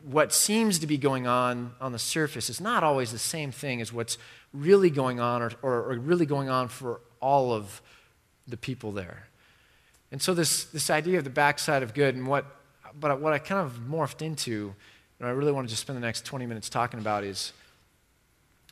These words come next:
is the idea of redemption. Um,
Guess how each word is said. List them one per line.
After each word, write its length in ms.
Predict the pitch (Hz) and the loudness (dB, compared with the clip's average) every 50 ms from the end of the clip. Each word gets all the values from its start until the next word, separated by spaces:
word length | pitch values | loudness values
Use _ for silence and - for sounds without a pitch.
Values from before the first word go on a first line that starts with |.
| _ _ _ _ _ | _ _ _ _ _
is 240 | - 117 113 107 98 | -6 -4 -4 -4 -6
the 160 | 107 117 117 117 | -4 -2 0 0
idea 240 | 110 113 117 123 | 0 0 0 -2
of 80 | 117 104 | -2 -2
redemption. 480 | 110 104 110 110 107 101 - - 92 80 85 - _ _ _ _ _ _ _ _ _ _ _ _ _ _ _ _ _ _ _ _ _ _ | -2 -2 -2 -2 -2 -4 -8 -8 -10 -12 -16 -20 _ _ _ _ _ _ _ _ _ _ _ _ _ _ _ _ _ _ _ _ _ _
Um, 280 | - 98 98 95 - - | -16 -16 -14 -16 -16 -18